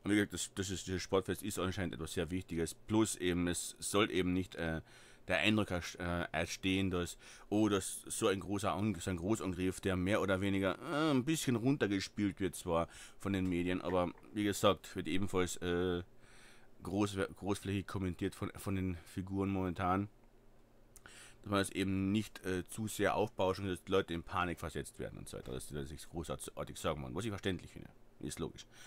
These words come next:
Aber wie gesagt, erste Episode neue Season, My Hero Academia, Episode vierzehn, ja, ein guter Start rein auf jeden Fall, gebe ich offen zu.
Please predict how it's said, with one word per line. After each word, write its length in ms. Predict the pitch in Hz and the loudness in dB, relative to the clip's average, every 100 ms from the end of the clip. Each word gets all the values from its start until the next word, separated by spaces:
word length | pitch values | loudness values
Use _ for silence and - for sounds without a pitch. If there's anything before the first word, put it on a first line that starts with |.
| - - - | -18 -18 -8
Aber 120 | 98 135 | 2 4
wie 60 | |
gesagt, 420 | 147 139 151 - - | 4 4 2 2 0
erste 440 | 98 113 - 113 | 4 4 4 2
Episode 360 | 110 104 113 107 | 2 0 0 2
neue 220 | 110 104 | 2 0
Season, 500 | 113 117 123 120 131 - - - - | -2 -2 0 0 -2 -6 -20 -20 -16
My 240 | 95 95 92 | -6 -2 0
Hero 220 | 104 101 | 2 2
Academia, 680 | 92 - 104 101 110 117 117 117 - - - - - - - | 2 0 -4 -2 -2 -6 -8 -14 -20 -20 -20 -20 -20 -20 -14
Episode 260 | 80 98 92 | -6 -4 -2
vierzehn, 520 | 104 - 113 113 127 - - | -2 -2 -6 -6 -10 -12 -4
ja, 120 | 415 415 415 - - - - - - - - - - - - | -4 -4 -8 -14 -20 -20 -20 -20 -20 -20 -20 -20 -20 -20 -8
ein 60 | 139 | 0
guter 320 | 220 220 202 | 2 6 6
Start 380 | 185 165 156 143 | 6 6 6 6
rein 240 | 104 107 95 | 4 4 4
auf 120 | 87 | 0
jeden 260 | 90 80 | -2 -2
Fall, 320 | 71 55 50 - - - | -6 -8 -8 -12 -18 -6
gebe 140 | 98 | -4
ich 80 | 104 | -2
offen 240 | 113 - 104 | -4 -6 -10
zu. 220 | 67 | -10